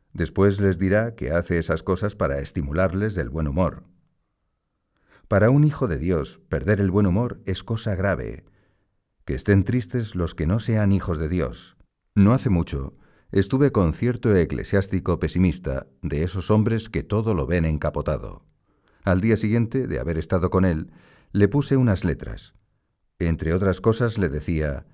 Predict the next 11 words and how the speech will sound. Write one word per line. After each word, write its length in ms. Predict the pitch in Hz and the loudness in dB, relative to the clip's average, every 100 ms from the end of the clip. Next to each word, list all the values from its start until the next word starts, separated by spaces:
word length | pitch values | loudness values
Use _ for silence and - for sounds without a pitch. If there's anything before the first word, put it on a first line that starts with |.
| _ _ _ _ - | _ _ _ _ -10
"Ayer 340 | 76 76 104 | -6 0 0
hizo 240 | 117 107 | 0 -2
usted 300 | 107 - 123 | -4 -2 -4
mucho 320 | 110 104 120 113 | 0 0 0 -2
daño 320 | 90 92 69 | -2 -2 -2
a 100 | 69 | -4
mi 160 | 76 | -2
alma, 440 | 85 82 58 - - | 0 0 -4 -10 -14
me 200 | - 82 | -4 -4
puso 300 | 73 117 120 | -2 -6 -6
triste". 500 | - 107 - 92 82 | -6 -8 -10 -16 -18